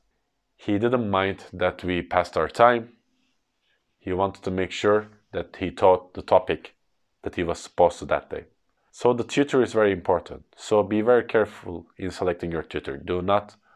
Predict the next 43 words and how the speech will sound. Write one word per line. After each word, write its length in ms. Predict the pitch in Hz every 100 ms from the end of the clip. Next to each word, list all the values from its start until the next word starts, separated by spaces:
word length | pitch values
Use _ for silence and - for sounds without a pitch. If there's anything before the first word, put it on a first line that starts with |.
| _
always 440 | - 95 90 87 - -
jump 400 | 95 90 90 - _
into 260 | 92 82 85
the 80 |
first 240 | 82 92 -
available 340 | 90 80 82
tutor, 380 | - - - 65
especially 520 | - 104 160 160 135 123
in 80 |
today's 340 | 113 104 104 -
world, 220 | 87 82
because 380 | 82 95 90 - _ - - -
you 100 | 98
can 160 | 92 101
also 300 | 104 - 95
learn 380 | 92 92 92 90 _ _ _
in 160 | 95 92
online 380 | 90 92 90
platforms. 560 | 87 82 - 71 - - _ _ _ _ _ _ -
You 100 | 90
don't 200 | 95 90
have 160 | 82
to 100 | -
physically 520 | - 87 78 - 78 - _
meet 180 | 82 80
your 80 | 78
tutor. 380 | - 76 73 - _ _ _ _
And 140 | 127
apart 320 | 123 - 151 156
from 280 | 160 139
that, 220 | 139 139 -
of 200 | 107 -
course, 360 | - 127 120 -
you 640 | 87 107 143 131 123 - _ _ _ _ -
and 120 | 104
your 160 | 113 110
performance 680 | - 101 - 135 110 95
and 120 | 98 101
your 120 | 101
dedication 640 | 98 95 - 117 - 90
matters 320 | 92 87 82
the 80 | -
most. 260 | 73 69